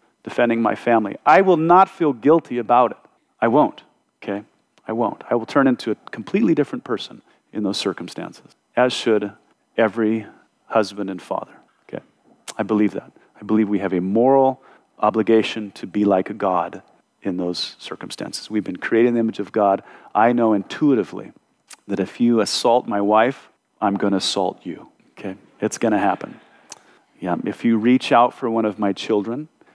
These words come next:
you may not get your arm back. Okay, that's just the way it goes, okay? I find that in the scriptures, this responsibility to defend the innocent, the vulnerable,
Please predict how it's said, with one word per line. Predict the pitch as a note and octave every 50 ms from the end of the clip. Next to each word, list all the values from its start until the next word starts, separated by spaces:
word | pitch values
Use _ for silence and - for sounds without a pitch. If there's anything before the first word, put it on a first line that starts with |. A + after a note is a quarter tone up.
| _ _ -
you | G#2+ G#2
may | G#2 G#2+ A2 A2+ A2
not | A2 A2+ G#2 - -
get | G#2 G#2 - - -
your | G2 G2+
arm | G2 F#2+ F#2
back. | E2 - - - - - - _ _ _ _ _ _ _ _
Okay, | - - - - _ _
that's | - A2+ G#2+ G#2 - -
just | - - A2+ - - -
the | G#2+
way | G#2 G#2 G2
it | G2 F#2
goes, | - - F#2 - - - - - - _ _ _ _ -
okay? | - A2 G2+ - - _ - _ _ _ _ _ -
I | - A2+ A2
find | - - - B2+ B2 B2 B2 B2+
that | B2 A#2+ -
in | G#2+ G#2
the | G2+ F#2+
scriptures, | - - - C#3+ C#3 - - - C#3 B2+ A#2+ A#2 - -
this | - G2+ - - -
responsibility | - - - - - - - - B2+ B2+ C#3 - - - B2 A2 A#2+ A#2 A2+ A2 A#2 G#2 G2
to | - - G#2
defend | F#2+ G2+ F2+ - - A#2 A#2 A2 G#2+ G#2 G2 -
the | -
innocent, | G2 - A#2+ B2+ A#2 - - - A2+ G#2+ G2+ - -
the | F#2+
vulnerable, | F#2+ - G#2 G#2+ A2+ A2+ A2+ G#2+ G2+ G#2 G#2 G2+ -